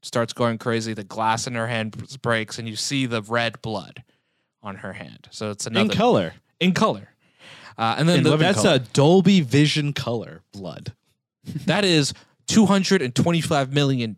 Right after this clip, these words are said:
Speaker 1: dollar blood.
Speaker 2: Oh, boy. <laughs>
Speaker 1: Uh, and then the, the third one is the beekeeper. She sees the beekeeper.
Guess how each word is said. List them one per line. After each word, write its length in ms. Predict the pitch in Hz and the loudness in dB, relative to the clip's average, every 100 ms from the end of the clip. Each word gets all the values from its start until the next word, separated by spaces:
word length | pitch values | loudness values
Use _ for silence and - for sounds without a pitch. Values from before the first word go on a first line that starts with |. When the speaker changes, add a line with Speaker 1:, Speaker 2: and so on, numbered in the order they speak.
| _ | _
Speaker 1:
dollar 320 | 110 113 101 | 0 2 0
blood. 460 | 98 - 104 - - _ _ _ _ 110 | -6 -10 -10 -14 -20 _ _ _ _ -10
Speaker 2:
Oh, 60 | 104 | -10
boy. 160 | 131 - | -10 -16
<laughs> 60 | _ _ - 226 190 123 | _ _ -14 -10 -8 -6
Speaker 1:
Uh, 380 | 127 120 113 110 | -2 0 0 -2
and 240 | 131 135 131 | -4 -4 0
then 380 | 214 226 196 | 2 2 2
the, 260 | 190 135 - | -2 -4 -4
the 100 | - 143 | -2 0
third 240 | 170 170 | 2 4
one 200 | 139 123 | 4 2
is 120 | 120 | 0
the 100 | - | -6
beekeeper. 680 | 123 127 120 - 107 110 104 | -4 -4 -4 -8 -8 -6 -8
She 160 | - 110 | -8 -10
sees 300 | - 135 - | -6 -6 -6
the 80 | |
beekeeper. 720 | 120 120 117 - 110 113 110 | -8 -8 -8 -8 -10 -6 -6